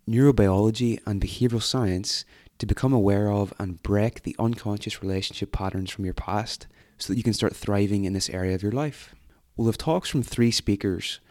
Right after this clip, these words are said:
on why secure relating is a skill that can be learned and how to heal the attachment wounds from your past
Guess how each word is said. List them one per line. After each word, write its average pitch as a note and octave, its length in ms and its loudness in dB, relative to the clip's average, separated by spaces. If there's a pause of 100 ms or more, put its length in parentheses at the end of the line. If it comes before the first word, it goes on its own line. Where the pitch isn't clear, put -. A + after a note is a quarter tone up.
(200)
on G2+ 400 0 (200)
why A#2+ 260 4
secure A#2 480 2
relating G2+ 400 2
is - 160 -8
a G2 40 -4
skill A2+ 420 2
that A2+ 100 0
can G#2+ 120 -2
be F#2 120 0
learned G#2 420 -2 (520)
and - 100 -6
how - 180 2
to C3+ 60 6
heal A#2+ 380 -2 (100)
the G2 180 -2
attachment - 520 -4
wounds G#2 180 0
from G2+ 140 -6
your F2+ 80 -2
past - 520 -8